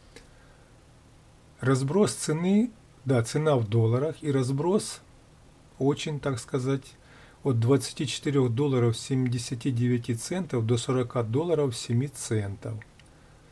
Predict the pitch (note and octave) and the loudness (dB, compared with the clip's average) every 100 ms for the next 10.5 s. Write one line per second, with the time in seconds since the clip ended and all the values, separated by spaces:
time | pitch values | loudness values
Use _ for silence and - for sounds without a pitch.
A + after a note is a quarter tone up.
0 | - - - - - - - - - - | -20 -20 -20 -20 -20 -20 -20 -18 -18 -8
1 | A#2 A#2 - F#3 E3 C#3+ A2+ A2+ - B2+ | -8 -4 -2 -2 0 0 0 -2 -2 -2
2 | C#3 - C#3 C3+ C#3+ - - G#2 G2 G2 | 0 -2 -2 -2 -2 -6 -6 -4 -6 -10
3 | - - A#2 A#2 E3+ C#3+ A#2+ C#3 C#3 C3+ | -14 -8 -2 -2 -2 -2 0 0 0 -4
4 | - - A#2+ - C#3+ D#3 - A2+ A2+ C3+ | -8 -10 -10 -10 -8 -8 -6 -6 -6 -6
5 | C3+ - - - - - - - C3+ A#2 | -8 -10 -20 -20 -20 -20 -20 -14 -4 -2
6 | C3 - C3+ C3+ A#2+ A#2 A2+ A#2 - A#2 | -2 -2 0 0 2 0 0 -4 -4 -6
7 | - - A2+ - B2 A2 A2 A#2+ A2 - | -6 -10 -10 -6 -2 -2 -4 -6 -6 -8
8 | A2+ A2 A#2 B2 C3 C#3 C3 B2+ A#2+ B2+ | -6 -4 -2 -2 -2 -2 -2 -4 -6 -8
9 | - F#3 C#3 A#2+ - D#3 D3 C#3 A#2+ - | -6 -4 -4 -8 -6 -6 -4 -4 -4 -6
10 | B2 - D#3+ E3 A#2+ | -10 -6 -6 -4 -4